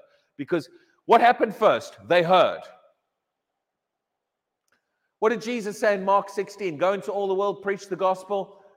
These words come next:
to every creature." So in other words, if they're preaching the gospel, then people are hearing it, yeah? <clears throat> And then Jesus said this,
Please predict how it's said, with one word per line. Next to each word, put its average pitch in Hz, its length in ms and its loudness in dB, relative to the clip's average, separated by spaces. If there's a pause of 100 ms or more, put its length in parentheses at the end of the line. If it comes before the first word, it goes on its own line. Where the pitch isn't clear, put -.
(420)
to 180 100 0
every 185 200 0
creature." 190 640 -4 (1300)
So 175 180 -2
in 175 80 0
other 185 120 0
words, 180 360 -4
if 160 120 -14
they're 180 120 0
preaching 208 480 -6
the 165 80 -6
gospel, 190 440 -2
then 165 180 -4
people 180 280 -8
are 175 60 -4
hearing 143 360 -4
it, 98 180 -14
yeah? 196 240 -4 (1300)
<clears throat> - 520 4
And 160 120 -2
then 196 200 6
Jesus 190 460 -6
said 202 220 2
this, 196 380 0